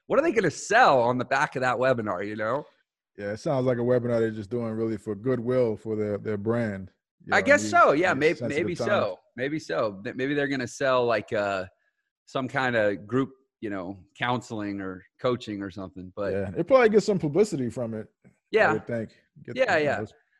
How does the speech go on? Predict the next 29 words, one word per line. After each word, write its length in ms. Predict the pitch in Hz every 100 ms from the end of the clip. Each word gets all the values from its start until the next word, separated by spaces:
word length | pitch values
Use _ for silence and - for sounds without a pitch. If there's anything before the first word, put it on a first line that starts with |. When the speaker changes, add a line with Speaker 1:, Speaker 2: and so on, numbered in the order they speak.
| _
Speaker 1:
But, 140 | 202 196
but 40 | 175
Speaker 2:
brands, 160 | 190
I 40 | 233
Speaker 1:
yeah, 60 |
Speaker 2:
think 100 | 196
Speaker 1:
my, 80 | 180
Speaker 2:
it's 80 | 185
a 40 |
Speaker 1:
to 160 | 120 151
my, 80 | 233
Speaker 2:
goodwill. 240 | 131 110 _ _ _ _
Speaker 1:
to 100 | 226
my 140 | 226 170
point, 600 | - 247 220 151 - 139
webinars, 600 | 165 214 226 190 165 160
I, 140 | 151
like 240 | 151 180 -
you're 100 | 190
saying 340 | 185 165 135
too, 260 | 123 190 151
I 60 | 135
think 240 | 190 -
they're 100 | 175
becoming 500 | 175 - 214 180 143
more 220 | 160 185
mainstream, 560 | 151 131 117 - 127 117
not 240 | 135 98
less. 400 | 110 82 - _